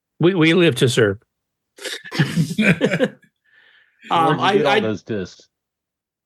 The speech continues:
Speaker 2: um, they got donated to me by Sheldon McDonald back, uh, well, through Curtis, actually.
Speaker 1: Yeah.
Speaker 2: The, the same guy that I got the, uh, Banker Board two fifty-six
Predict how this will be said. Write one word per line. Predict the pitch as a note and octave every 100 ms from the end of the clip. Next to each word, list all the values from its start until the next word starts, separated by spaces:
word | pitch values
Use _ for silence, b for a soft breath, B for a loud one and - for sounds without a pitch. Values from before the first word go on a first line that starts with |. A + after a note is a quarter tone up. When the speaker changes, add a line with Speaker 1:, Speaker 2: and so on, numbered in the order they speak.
| _ -
Speaker 2:
um, | G3 G3 G3 G3+ G3+ F#3+
they | F3+ A3
got | A#3 A3
donated | A3 A3+ A3+ A3
to | -
me | G#3 G#3+ G#3 G#3+ G#3+
by | F#3+ F#3 F3 F3 E3 D#3+
Sheldon | - G#3+ G#3 F#3+
McDonald | F3 F3 E3+ F3 A#3+ A#3+ - -
back, | E3 E3 - F3
uh, | D3+ C#3+ C#3+ C#3+ - _ _
well, | D3 C#3
through | - A3
Curtis, | G3+ A3 E3+ C3+ -
actually. | B2 - G3+ C4+ - _ _ _ _ _ _ _ -
Speaker 1:
Yeah. | B2 _ _ _
Speaker 2:
The, | E3+ C#3+ C3+
the | E3
same | D3+ G3 F#3+
guy | F#3
that | E3+
I | D#3
got | D#3 C#3+
the, | D#3 D3
uh, | C#3+ D3
Banker | D#3+ E3 F3+
Board | E3+ D3+ D3+ C#3
two | E3
fifty-six | D#3+ E3+ F3+ - F3 - - -